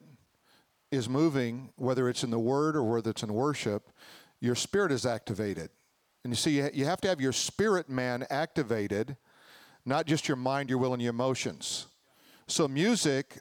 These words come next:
that is good music, apart from the Spirit of God, it moves your mind, your will, and your emotions. But it can never move your spirit man. And when your spirit man is moved,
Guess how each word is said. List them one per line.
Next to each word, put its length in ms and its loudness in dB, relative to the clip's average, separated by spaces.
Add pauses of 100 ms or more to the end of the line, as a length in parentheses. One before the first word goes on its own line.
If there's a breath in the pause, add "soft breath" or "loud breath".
that 400 2
is 380 2
good 240 0
music, 580 0
apart 460 -2
from 560 -2 (400 loud breath)
the 80 -2
Spirit 420 2
of 160 0
God, 500 0 (220 soft breath)
it 160 0
moves 280 2
your 100 2
mind, 320 0
your 80 2
will, 160 2
and 80 -2
your 80 0
emotions. 760 -4 (1000 loud breath)
But 180 2
it 140 0
can 140 -2
never 260 2
move 220 2
your 160 2
spirit 520 0
man. 340 -4 (760 soft breath)
And 80 -2
when 80 0
your 100 2
spirit 400 2
man 220 2
is 180 0
moved, 640 2